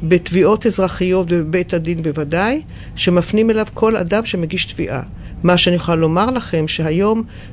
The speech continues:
זה כל כך, אה, מוכר ונפוץ ביעילות שלו, אם תרצה נדבר על זה אחר כך,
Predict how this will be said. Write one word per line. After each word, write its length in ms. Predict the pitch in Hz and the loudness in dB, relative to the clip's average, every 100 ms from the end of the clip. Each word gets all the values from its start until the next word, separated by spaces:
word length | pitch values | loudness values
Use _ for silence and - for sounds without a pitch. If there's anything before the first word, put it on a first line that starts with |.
| - | 0
זה 140 | 160 | 0
כל 180 | 165 156 | 4 0
כך, 360 | - 175 170 - 175 | 2 0 0 -4 0
אה, 120 | 165 | 2
מוכר 440 | 160 147 - 214 214 | 2 -2 2 2 2
ונפוץ 680 | 185 165 - 190 185 - - | 0 0 -2 -2 -2 -2 -6
ביעילות 580 | 156 147 143 156 233 | -2 0 0 0 0
שלו, 240 | 240 202 170 | 0 0 0
אם 40 | 156 | -2
תרצה 320 | 160 - 185 | -6 -4 -2
נדבר 340 | 160 156 156 | 0 -2 -2
על 80 | 156 | -2
זה 120 | 151 | -2
אחר 200 | 131 180 | -2 -2
כך, 240 | 202 240 | -2 -2